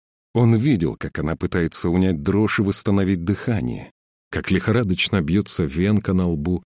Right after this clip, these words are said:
и раздуваются тонкие крылья носа. «Капитан Алекс Дельгар, вы будете осуждены за преступление против государства и церкви.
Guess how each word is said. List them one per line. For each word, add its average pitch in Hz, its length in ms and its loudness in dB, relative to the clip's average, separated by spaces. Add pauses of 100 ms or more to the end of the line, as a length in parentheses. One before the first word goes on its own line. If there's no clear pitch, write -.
(160)
и 101 100 0
раздуваются 85 720 0
тонкие 80 480 -2
крылья 78 460 -2
носа. 76 440 -2 (600)
«Капитан 110 680 0 (380)
Алекс 110 560 2 (100)
Дельгар, 90 800 0 (400)
вы 107 280 2
будете 120 440 4
осуждены 107 640 4
за 107 140 2
преступление 110 720 2
против 107 380 2
государства 101 760 2
и 101 200 -2
церкви. - 600 -2